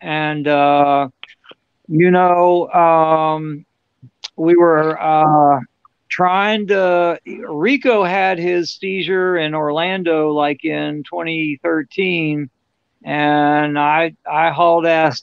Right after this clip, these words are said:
to Orlando and, and saw him the morning after surgery, and, uh, that was a really bad time. And, uh, and then for the next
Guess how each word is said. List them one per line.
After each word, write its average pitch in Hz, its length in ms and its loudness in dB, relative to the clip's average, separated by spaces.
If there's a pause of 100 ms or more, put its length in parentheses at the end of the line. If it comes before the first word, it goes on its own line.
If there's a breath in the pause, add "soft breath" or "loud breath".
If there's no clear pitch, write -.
to 165 80 -2
Orlando 160 920 0
and, 143 360 -6 (460)
and 135 300 -12 (460)
saw 160 380 2
him 165 360 0
the 147 100 0
morning 156 440 0
after 156 400 -4
surgery, 165 760 0
and, 139 320 -2
uh, 135 640 0 (1700)
that 214 180 2
was 190 200 2
a 170 100 2
really 165 300 2
bad 143 380 0
time. 143 680 -2
And, 147 440 -6
uh, 143 640 2 (320)
and 151 320 -4
then 165 340 2
for 170 160 -10
the 156 140 -4
next 156 340 -6